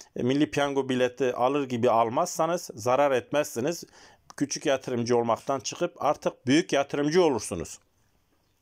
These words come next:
Bizim eğitim kanalımız, diyorum ki, benim YouTube'da para kazanma derdim beşinci sırada.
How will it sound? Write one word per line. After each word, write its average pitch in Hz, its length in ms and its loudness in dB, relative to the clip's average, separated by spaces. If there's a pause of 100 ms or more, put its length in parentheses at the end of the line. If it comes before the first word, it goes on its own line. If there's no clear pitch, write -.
Bizim 151 280 0
eğitim 160 300 0
kanalımız, 147 580 0
diyorum 170 240 2
ki, 110 220 -2 (380)
benim 151 240 0
YouTube'da 156 560 0 (180)
para 147 280 0
kazanma 135 560 0 (120)
derdim 131 560 0
beşinci 135 360 -4
sırada. 92 460 0